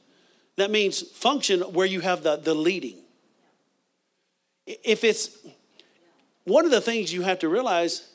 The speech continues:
when it comes to the, the Spirit of God is he moves, where, where he's moving, there's life.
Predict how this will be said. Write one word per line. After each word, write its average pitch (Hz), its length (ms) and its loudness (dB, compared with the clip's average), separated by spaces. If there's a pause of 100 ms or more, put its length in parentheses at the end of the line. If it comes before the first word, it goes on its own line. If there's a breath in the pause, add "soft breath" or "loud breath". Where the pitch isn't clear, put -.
(140)
when 180 160 2
it 170 100 -2
comes 190 260 -2
to 170 100 -8
the, 143 260 -6
the - 140 -8
Spirit 165 280 -2
of 147 80 -2
God 131 320 -2 (2250)
is 175 360 0
he 208 200 -6
moves, 175 560 0 (400)
where, 180 240 -2
where 180 260 -2
he's 156 360 -6
moving, 165 340 -2
there's 135 240 -8
life. 143 480 -8